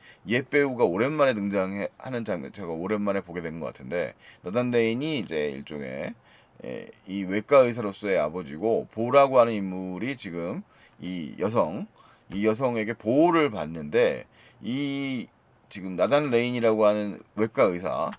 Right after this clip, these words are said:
그리고 그 여성이라고 하는 인물, 이 여성은 결국은 이제 그 자신이 부재하고 있는, 그러니까 전쟁터에서 잃은 아들을 대체하는 인물로 오십 대가 되어 있는 자기들이 사고를 내서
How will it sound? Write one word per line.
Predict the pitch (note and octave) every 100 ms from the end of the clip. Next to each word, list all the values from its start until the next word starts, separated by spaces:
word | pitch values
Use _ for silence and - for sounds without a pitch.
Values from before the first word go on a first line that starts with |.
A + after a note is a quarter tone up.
| _ _ _
그리고 | G2 A2
그 | - C3 B2+
여성이라고 | F2+ G#2 C#3+ D3 C#3+ C#3 C3+ C3+ B2+ A#2 A2+
하는 | B2+ B2
인물, | G2 G2 F#2 -
이 | G2+ G#2
여성은 | F2 A2+ A2+ A#2 F#3 C4+ _ _ - - _
결국은 | - A2 B2 C#3 A2+
이제 | F#2+ F2+ D#2+
그 | - F#2+ C#2+ -
자신이 | - A#2 D3+ D3
부재하고 | - A#2+ A#2 F3 D#3+ C3+ G#2
있는, | D#2+ C#2 B1 B1
그러니까 | D#2 C2+ A#1 - _ - - _
전쟁터에서 | - B2+ D3+ D3 C#3 C#3 B2 A2+
잃은 | F2+ A#2 A2+
아들을 | C2+ F2 G2+ D3+ D#3+ D3+ D3 E3 D#3
대체하는 | G2 F#2 - G3 G3+
인물로 | D3 A2 F2+ D2+ C#2+ F2+ A3+ _ _ - - _
오십 | F#2+ B2+ F3 F3
대가 | - D3 C3+ C3
되어 | A2+ E2+
있는 | D#2 D#2
자기들이 | G#2+ G2+ A2+
사고를 | B2+ E3+ F3 D#3+ C#3 F2+
내서 | D#2+ E2+ B2+ E3+